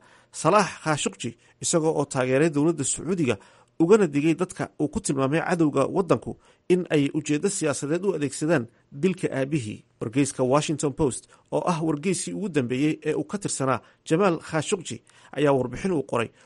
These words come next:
waxa uu ku sheegay in carruurta uu dhalay Jamaal Khashoggi ay boqortooyada Sacuudigu siisay mid walba guri qiimihiisa lagu qiyaasay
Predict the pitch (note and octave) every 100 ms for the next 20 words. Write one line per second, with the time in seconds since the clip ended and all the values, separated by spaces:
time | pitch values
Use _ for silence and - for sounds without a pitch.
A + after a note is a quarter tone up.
0 | _ C3+ A#2 C#3 F#3 - - D3+ D3 F3
1 | - E3 F#3+ E3 C#3 D3 D#3+ E3+ D3+ F3+
2 | D3+ D3+ C3+ G3+ - A2 _ - _ D#3+
3 | D#3 D3+ D#3+ D3 E3 F#3+ F3+ - - F#3
4 | F#3 C3+ - B2 - A2 _ _ _ D#3+
5 | A3 G3 F3+ E3 E3 G3+ E3 D#3+ F3 G3+
6 | E3 D3 D#3+ G3+ D3+ C3+ -